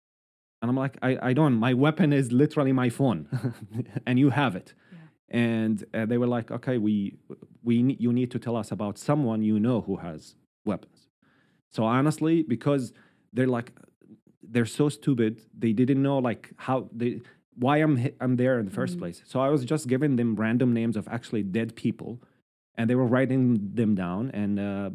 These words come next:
Speaker 1: that was, like, that's how I got away from, you know, uh, that torture or whatever.
Speaker 2: Yeah.
Speaker 1: Uh, but the second time, unfortunately, when they took us,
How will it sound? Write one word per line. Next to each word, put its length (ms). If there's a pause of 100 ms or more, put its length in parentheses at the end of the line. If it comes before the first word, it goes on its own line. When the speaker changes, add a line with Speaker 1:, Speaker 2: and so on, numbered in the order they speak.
(680)
Speaker 1:
that 140
was, 260 (100)
like, 240
that's 200
how 180
I 80
got 200
away 300
from, 360
you 60
know, 240 (200)
uh, 320 (180)
that 260
torture 380
or 100
whatever. 340
Speaker 2:
Yeah. 140 (540)
Speaker 1:
Uh, 20
but 140
the 80
second 320
time, 240
unfortunately, 500
when 140
they 100
took 240
us, 260